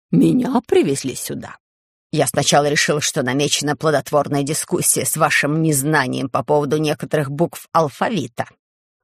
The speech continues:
Но оказалось, что меня обвиняют в укрывательстве опасных преступников.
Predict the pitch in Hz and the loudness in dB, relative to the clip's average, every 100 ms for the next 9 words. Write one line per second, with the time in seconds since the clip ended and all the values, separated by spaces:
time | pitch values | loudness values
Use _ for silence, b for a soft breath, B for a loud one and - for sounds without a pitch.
0 | - 214 170 - 175 - - 151 160 - | -2 -2 -2 -8 -10 -10 -12 -10 -6 -8
1 | - 143 147 139 143 156 160 170 175 - | -4 -2 0 -2 -2 -4 -2 -2 -4 -2
2 | 202 214 320 285 - - - - 403 381 | -2 -2 -2 -4 -2 -4 -2 -4 -4 -2
3 | 415 403 - - - - - | 0 0 0 -2 -2 -12 -12